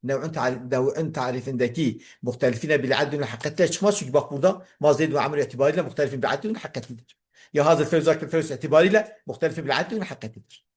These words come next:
O zaman cinsi çıkartmak için neye gerekir? فَلَا بُدَّ مِنْ زِيَادَةِ قَيْدِ فَقَطْ. O zaman diyecek külliyün mekun ala kethirine muhtelifine bil adedi dünel hakik-, muhtelifine bil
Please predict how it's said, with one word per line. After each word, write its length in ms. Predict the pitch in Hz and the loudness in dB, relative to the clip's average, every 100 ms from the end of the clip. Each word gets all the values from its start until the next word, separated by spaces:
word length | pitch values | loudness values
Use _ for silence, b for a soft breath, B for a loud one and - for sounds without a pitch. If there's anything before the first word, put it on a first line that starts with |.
| _ _ _ _ _ _ b | _ _ _ _ _ _ b
O 140 | - 170 | 0 4
zaman 500 | 185 185 147 95 101 | 6 6 4 0 -6
cinsi 260 | 131 143 185 | -2 -2 0
çıkartmak 440 | - 165 190 170 | 2 4 4 2
için 140 | - | 4
neye 140 | 185 214 | 8 8
gerekir? 500 | 190 165 160 220 - - _ _ - | 8 4 4 -2 -2 -18 _ _ -12
فَلَا 180 | 127 120 117 | -6 -6 -6
بُدَّ 180 | 135 123 | -6 -2
مِنْ 260 | 110 107 | -2 -2
زِيَادَةِ 540 | 101 104 131 113 98 - | -4 0 0 -2 -10 -10
قَيْدِ 320 | 139 139 139 | -8 -8 -8
فَقَطْ. 360 | 147 - 117 - _ _ _ _ _ _ _ | -10 -10 -12 -14 _ _ _ _ _ _ _
O 80 | 135 | -2
zaman 220 | 143 147 | 0 2
diyecek 480 | 123 139 190 202 - _ _ _ _ - | 2 4 4 2 -6 _ _ _ _ -10
külliyün 440 | 131 135 151 135 | -8 -4 -2 -2
mekun 260 | 120 120 147 | -2 -4 -2
ala 240 | 131 123 | 0 0
kethirine 360 | 123 120 143 131 | -2 -8 -4 -4
muhtelifine 500 | 113 - 120 160 131 | -4 -4 -2 -2 -2
bil 80 | 131 | -2
adedi 560 | 147 175 196 220 240 - _ _ 156 | 2 4 6 4 2 -4 _ _ -2
dünel 260 | 175 160 | 2 2
hakik-, 480 | 117 127 - 151 131 | 2 -4 -6 -8 -8
muhtelifine 600 | 131 117 147 139 170 | -8 -2 -2 0 -2
bil 80 | 165 | -2